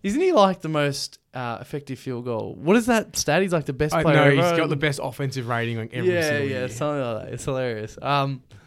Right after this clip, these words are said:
Speaker 1: yeah, Boban <laughs> cut. Hurts me to say
Speaker 2: <laughs>
Speaker 1: it. Um,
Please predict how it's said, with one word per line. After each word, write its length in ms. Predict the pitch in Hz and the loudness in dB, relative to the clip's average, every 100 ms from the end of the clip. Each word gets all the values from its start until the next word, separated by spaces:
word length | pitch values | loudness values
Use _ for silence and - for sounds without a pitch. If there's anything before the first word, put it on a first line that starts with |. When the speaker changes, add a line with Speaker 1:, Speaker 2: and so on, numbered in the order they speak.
| _ _ _ - | _ _ _ -8
Speaker 1:
yeah, 240 | 139 98 | -6 -4
Boban 600 | 98 110 127 120 104 143 | -6 -6 -6 -4 -6 -6
<laughs> 0 | |
cut. 600 | - - - 156 - - - - - _ - - - _ - - - | -4 0 0 -2 -6 -6 -6 -14 -20 _ -20 -20 -20 _ -20 -18 -16
Hurts 340 | - 202 185 - | -4 0 0 -2
me 80 | 143 | -10
to 80 | |
say 340 | 117 - - - | -8 -10 -8 -6
Speaker 2:
<laughs> 60 | - | 4
Speaker 1:
it. 600 | 143 - 220 226 196 - | 8 10 12 12 8 10
Um, 480 | 196 175 175 165 | 8 6 2 -4